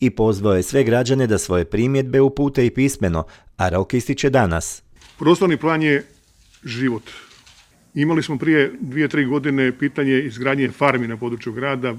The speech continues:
Speaker 2: Valipile, koje je tu započelo graditi pogon koji, nažalost, nije nikada završen. I javna rasprava je rekla da takvi objekti nisu primjereni gradu Dugom Selu. I ovo sada što ste vi u ovoj raspravi naveli,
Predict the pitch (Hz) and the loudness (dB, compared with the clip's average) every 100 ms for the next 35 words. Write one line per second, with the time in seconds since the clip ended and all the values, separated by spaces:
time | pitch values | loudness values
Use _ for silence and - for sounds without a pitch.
0 | 165 127 139 135 120 135 120 - 127 120 | -10 -6 -4 -4 -6 -6 -6 -4 -4 -4
1 | 98 120 113 - - 240 123 120 131 120 | -4 -6 -6 -14 -18 -10 -6 -6 -6 -6
2 | 110 123 123 - 113 - _ 131 127 113 | -4 -2 -2 -2 -8 -12 _ -4 -4 -6
3 | 123 123 117 123 120 107 - - _ - | -6 -6 -6 -8 -8 -10 -20 -20 _ 0
4 | 127 127 127 120 117 139 165 147 131 131 | 2 4 2 2 2 0 0 -2 -4 -10
5 | - - - - - - 127 151 165 147 | -20 -20 -20 -20 -12 -2 2 2 2 2
6 | 156 - 143 135 127 139 143 120 127 123 | 0 0 0 2 4 2 0 -4 -4 -6
7 | - _ _ _ _ _ 131 135 131 117 | -12 _ _ _ _ _ -6 -4 -4 -4
8 | 120 127 - 117 - - 123 131 117 120 | -4 -6 -6 -8 -10 -10 -8 -8 -8 -8
9 | 117 117 113 110 - 131 117 120 120 117 | -6 -6 -8 -10 -14 -14 -10 -8 -6 -6
10 | 113 101 - _ _ - 139 160 165 165 | -8 -12 -18 _ _ -2 2 2 2 0
11 | 151 147 151 151 123 - 139 139 139 135 | -2 -4 0 0 0 -2 0 2 0 -2
12 | 123 120 - - 131 156 160 147 | -2 -2 -4 -6 -2 0 0 0